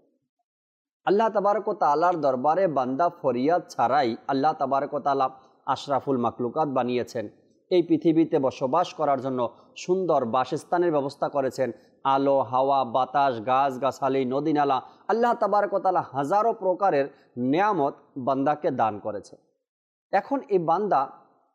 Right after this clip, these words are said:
আল্লাহ তাবারক ওয়া তাআলা নেয়ামত পাওয়ার পরে শুকরিয়া আদায় করলো কি না, সেটা হলো বড় বিষয়। এখন শুকরিয়া আদায় করব, এর ফজিলত কি রয়েছে, তাও কোরআনে পাকের মধ্যে এসেছে।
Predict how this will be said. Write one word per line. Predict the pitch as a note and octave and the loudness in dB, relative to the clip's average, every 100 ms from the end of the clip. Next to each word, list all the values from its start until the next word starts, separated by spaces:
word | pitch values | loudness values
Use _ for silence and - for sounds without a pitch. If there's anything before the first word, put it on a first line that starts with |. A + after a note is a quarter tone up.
| _ _ - | _ _ -2
আল্লাহ | E3 A3 | 2 2
তাবারক | A3 F#3 G3 G#3 | 2 2 0 0
ওয়া | G#3 F#3 | -2 0
তাআলা | E3+ F#3+ | 2 2
নেয়ামত | F3 D3 C#3 C#3 E3 E3 | 2 2 2 2 -2 -2
পাওয়ার | D3 B2+ C#3+ D3 | -2 2 2 0
পরে | - B2+ C3+ D3 | 0 0 2 0
শুকরিয়া | - B2+ - B2 C3+ D#3 - | -4 -12 -8 -4 0 0 0
আদায় | B2 G#2+ C#3 | -4 0 -2
করলো | D3 C3 A#2+ A#2+ D#3+ | 0 -2 -2 0 -2
কি | E3 D3 | 0 -2
না, | A#2 - _ _ _ | -2 -6 _ _ _
সেটা | - C#3+ D3 | -8 -4 -2
হলো | C#3 B2 | -2 -2
বড় | G#2 G#2+ | -2 -4
বিষয়। | G2 G#2 - D2+ _ _ _ _ _ _ _ - | -6 -10 -14 -18 _ _ _ _ _ _ _ -6
এখন | F#3 G3 | -4 -2
শুকরিয়া | G3+ G3+ G#3+ | -4 0 2
আদায় | G3 G3 F#3 | 4 2 2
করব, | F#3+ E3+ E3+ E3+ _ _ - | 2 2 -2 -4 _ _ -2
এর | F#3 | -2
ফজিলত | D#3 D3 C3 E3 F3+ - | 0 -2 2 2 2 2
কি | D#3 | 2
রয়েছে, | C#3 C3 - - _ _ _ - | 2 2 -4 -16 _ _ _ 0
তাও | D#3+ | 0
কোরআনে | E3+ F3 D#3 | 0 0 0
পাকের | D#3 D#3 D#3+ | 0 -2 -2
মধ্যে | D#3 C#3 | -2 -2
এসেছে। | B2+ C3 - | -2 -6 -8